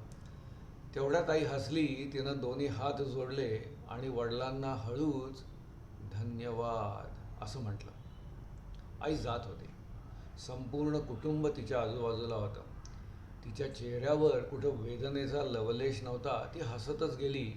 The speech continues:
वडिलांचे आभार मानत. "धन्यवाद कशा कशाचे?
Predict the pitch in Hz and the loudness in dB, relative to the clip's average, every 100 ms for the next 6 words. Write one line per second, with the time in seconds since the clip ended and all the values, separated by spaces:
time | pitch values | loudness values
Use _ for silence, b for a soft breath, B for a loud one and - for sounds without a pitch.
0 | 107 113 117 131 135 135 151 - 110 104 | -4 -4 -2 -2 0 -2 -2 -2 0 0
1 | 117 107 104 - - - - - - - | 2 2 0 -2 -8 -10 -12 -14 -12 -12
2 | - - - - - - - - - B | -12 -12 -12 -12 -12 -12 -12 -12 -12 B
3 | B B B B B - 107 104 123 143 | B B B B B -8 -4 -2 0 2
4 | 160 165 151 - 151 151 143 160 - - | 4 4 0 0 0 0 0 0 0 -2
5 | - | -2